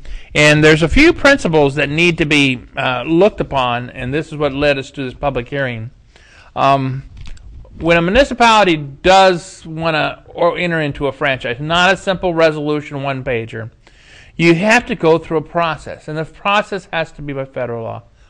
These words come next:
A little more on that later. But in, in going through the process, they have what they call an ascertainment hearing. And that's really what we're having coming up.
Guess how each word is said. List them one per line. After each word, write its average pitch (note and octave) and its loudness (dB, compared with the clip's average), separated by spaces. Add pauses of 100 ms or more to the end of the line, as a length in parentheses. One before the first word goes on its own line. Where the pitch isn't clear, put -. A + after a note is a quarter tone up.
(140)
A C#3+ -4
little C#3+ 0
more C#3 -2
on C3 0
that B2+ -2
later. B2+ -2 (560)
But C#3 2
in, C#3 -8
in D3 -10
going A3 2
through F3+ -6
the C3+ -6
process, D3+ -2
they C3 -4
have G#3+ -2
what G#3 -4
they E3 -12
call C3 -2 (300)
an D3 -2
ascertainment E3 0
hearing. A#2+ -8 (300)
And D#3 -6
that's G#3+ 0
really C4 -2
what G#3+ -4
we're F3+ -2
having E3+ -4
coming C#3+ -6
up. A2+ -10